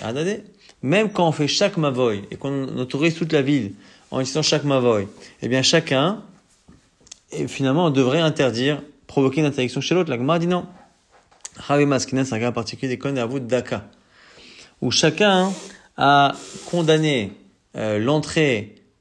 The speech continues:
euh, de chaque Mavoy de telle sorte à ce que finalement on estime qu'on utilise tous le même endroit. Et Chia, comme a dit, des Rav, dit, bah, Avin, Amar, Apriz, dans notre Apriz, da, Echad, Mibne Mavoy, Shasa, Daka, Le, Pitro,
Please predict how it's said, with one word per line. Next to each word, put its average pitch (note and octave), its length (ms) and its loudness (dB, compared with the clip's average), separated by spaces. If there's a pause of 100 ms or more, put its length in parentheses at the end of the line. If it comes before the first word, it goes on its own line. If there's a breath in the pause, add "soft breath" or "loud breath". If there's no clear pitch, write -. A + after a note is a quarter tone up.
euh, G#2 420 -4
de G#2 120 -6
chaque D3+ 300 0
Mavoy C3+ 440 4
de D#3+ 120 -4
telle D3 200 -2
sorte F#3+ 420 2 (260 loud breath)
à - 60 -8
ce - 60 -8
que C#3+ 120 -4
finalement E3+ 340 -2
on D3+ 80 0
estime D3+ 320 -2
qu'on D#3+ 140 -2
utilise D#3 440 -4
tous - 460 -4 (580 loud breath)
le C3 120 -2
même C3+ 200 2
endroit. G2+ 400 -4 (360 soft breath)
Et - 80 -8
Chia, E3 320 0
comme E3+ 200 -2
a D#3+ 60 2
dit, D#3 160 -2
des B2+ 140 0
Rav, B2+ 280 2
dit, C#3+ 200 0
bah, B2 100 4
Avin, B2+ 400 0
Amar, A#2 260 -2
Apriz, C3 280 -4
dans B2+ 100 -4
notre B2 200 -4
Apriz, F3+ 200 -6
da, E3 160 -4
Echad, G3 260 -2
Mibne C3 200 -2
Mavoy, B2+ 260 -2
Shasa, C3 280 -6
Daka, B2+ 280 -4
Le, C3 80 -2
Pitro, B2+ 580 -4